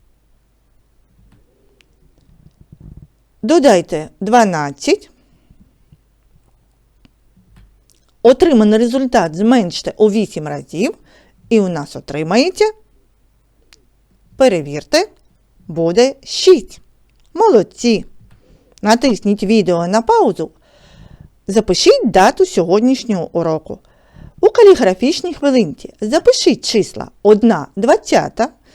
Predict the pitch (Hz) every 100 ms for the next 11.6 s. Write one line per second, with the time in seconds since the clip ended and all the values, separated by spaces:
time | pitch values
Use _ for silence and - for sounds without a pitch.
0 | _ - 285 202 - - 196 392 302 196
1 | 139 - 269 - _ _ 214 240 208 127
2 | _ _ - - 294 190 - 254 381 _
3 | - - 285 220 - - 170 202 - 170
4 | 151 - 349 _ _ - 320 240 123 -
5 | 185 196 180 185 247 285 440 403 _ -
6 | - - 220 262 277 285 _ 170 170 220
7 | 160 - 151 _ _ _ _ _ - _
8 | - - 277 - 277 359 - 370 370 339
9 | 339 - _ _ _ _ _ _ _ _
10 | _ _ _ _ - 202 202 165 156 180
11 | 160 151 151 185 240 392